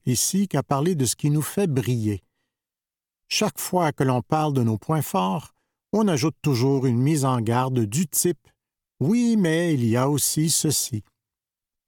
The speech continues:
En tant que personne ayant embrassé la vie au Québec et ayant fait l'expérience directe de la vitalité de sa culture, je crois qu'il est temps pour nous de nous débarrasser de notre modestie.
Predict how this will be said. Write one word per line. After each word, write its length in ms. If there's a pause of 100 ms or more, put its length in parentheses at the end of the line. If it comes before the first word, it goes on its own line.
(140)
En 100
tant 200
que 100
personne 560
ayant 240
embrassé 540
la 120
vie 220
au 80
Québec 540 (100)
et 100
ayant 380
fait 240
l'expérience 680
directe 480
de 160
la 200
vitalité 680
de 100
sa 200
culture, 640 (560)
je 160
crois 320
qu'il 160
est 160
temps 180
pour 240
nous 200
de 120
nous 160
débarrasser 760
de 140
notre 380
modestie. 800